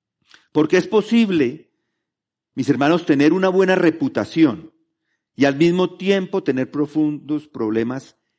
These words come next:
en el corazón. Mis hermanos, es posible que otros hablen bien de nosotros, mientras Dios ve cosas diferentes. Es posible, es posible ser respetado,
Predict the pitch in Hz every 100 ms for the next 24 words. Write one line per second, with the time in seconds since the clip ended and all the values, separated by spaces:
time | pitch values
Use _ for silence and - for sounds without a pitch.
0 | - 107 104 - 87 82 87 69 - _
1 | _ _ _ _ _ _ _ - 120 147
2 | 190 185 - - _ _ _ _ _ 156
3 | 160 208 208 - 226 202 170 185 214 -
4 | _ _ 156 143 185 208 233 226 208 190
5 | 190 196 196 185 196 220 208 202 202 160
6 | 208 233 95 87 _ _ _ _ _ _
7 | _ _ _ _ _ _ _ _ - 127
8 | 143 143 135 131 131 165 170 151 165 165
9 | 156 156 151 117 98 98 85 _ _ _
10 | _ _ _ _ _ _ _ _ _ _
11 | _ 175 - 220 196 226 247 160 90 76
12 | _ _ _ _ _ 156 160 220 202 226
13 | 214 214 208 202 196 - 120 - 143 147
14 | 110